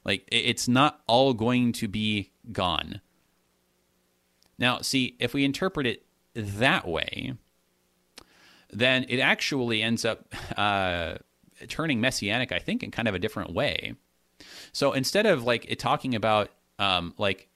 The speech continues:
righteous individuals today having life or, uh, prosperity or something, uh, because of faith in Jesus, right?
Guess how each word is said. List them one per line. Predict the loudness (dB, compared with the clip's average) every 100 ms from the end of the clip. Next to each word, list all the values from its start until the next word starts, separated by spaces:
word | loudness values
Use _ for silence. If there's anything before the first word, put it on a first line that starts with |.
| -12
righteous | -2 0 0 -2 -2 -2 -4
individuals | -4 -2 -2 -4 -4 -4
today | -4 -2 2 2 2 0 -6 _ _ _ -10
having | 0 2 2 0 -2
life | 0 2 2 0 -6 -18 -8
or, | -4 0 -2 -4 -10 _ _ -20 -20 -20
uh, | -16 -12
prosperity | -4 -4 -2 -2 0 0 -2
or | -2
something, | -2 -4 -2 -4 -4 -12 _ _ _
uh, | -4 -2
because | -2 0 0 2
of | 2 2 -2 -12 -14
faith | -4 0 0 0
in | -4 -4
Jesus, | -2 -2 0 0 -2 -4 -4 -6 -8 _ _ _ _ -6
right? | 0 2 2